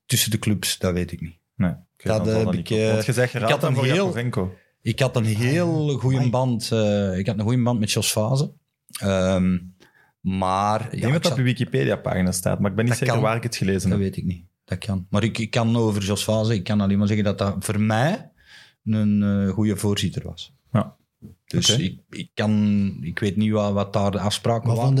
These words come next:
Speaker 3: je dat niet risicovol om je carrière te gaan afsluiten bij Lierse?
Speaker 1: Ja, maar ik, ik, ik was toen ook aan het bouwen in, in Tulderbosch en bij Lierse kreeg ik dan nog drie jaar. Hè. Bij, bij Genk had ik, eh, één jaar. Ik zat dan ook, ik, eh,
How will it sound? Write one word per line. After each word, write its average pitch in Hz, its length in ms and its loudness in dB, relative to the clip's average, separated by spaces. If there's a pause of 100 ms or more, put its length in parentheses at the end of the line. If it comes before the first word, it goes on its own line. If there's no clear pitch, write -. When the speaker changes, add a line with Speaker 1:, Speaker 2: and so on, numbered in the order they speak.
Speaker 3:
je 131 60 2
dat 123 60 4
niet 120 160 2
risicovol 160 540 2
om 165 120 2
je 156 80 0
carrière 160 400 2
te 160 100 -2
gaan 156 160 2
afsluiten 160 480 2
bij 151 120 2
Lierse? 165 440 0 (340)
Speaker 1:
Ja, 113 300 2
maar 127 140 2
ik, 117 160 -2
ik, 113 200 -8 (140)
ik - 220 -10
was 131 180 2
toen 139 140 2
ook 139 100 0
aan 143 60 2
het 127 100 0
bouwen 135 320 2
in, 123 180 2
in 113 340 2
Tulderbosch 120 420 2
en 131 80 4
bij 113 100 4
Lierse 120 380 2
kreeg 127 220 0
ik 113 80 -2
dan 117 140 2
nog 117 280 -2 (100)
drie 117 200 0
jaar. 123 480 0
Hè. 131 240 0
Bij, 107 180 2
bij 101 320 2
Genk 110 260 0
had 117 140 2
ik, 104 160 -4
eh, 110 80 2
één 113 360 2
jaar. 123 580 -2
Ik - 80 -12
zat 123 160 0
dan 117 140 2
ook, 123 180 -2
ik, 113 160 -4
eh, 95 200 -2